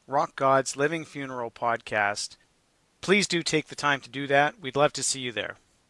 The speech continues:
On our last podcast, co-host and friend of the show, John Wardle, and I talked about Motley Crue,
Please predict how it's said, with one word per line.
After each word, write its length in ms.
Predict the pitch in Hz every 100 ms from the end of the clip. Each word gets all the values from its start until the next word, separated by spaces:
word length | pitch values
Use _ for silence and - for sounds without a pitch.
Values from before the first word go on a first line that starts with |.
| _ _
On 160 | 151 190
our 100 | 185
last 320 | 151 143 -
podcast, 760 | 139 143 - 120 117 151 - - _ -
co-host 760 | 175 185 180 135 131 175 -
and 200 | 131 117
friend 280 | - 135 135
of 120 | 123
the 80 | 120
show, 280 | - 127 123
John 320 | 120 117 120
Wardle, 500 | 120 127 107 117 156
and 140 | 131 135
I 100 | 147
talked 380 | - 151 151 151
about 260 | 139 135
Motley 340 | 131 139 143 143
Crue, 600 | - 190 147 120 151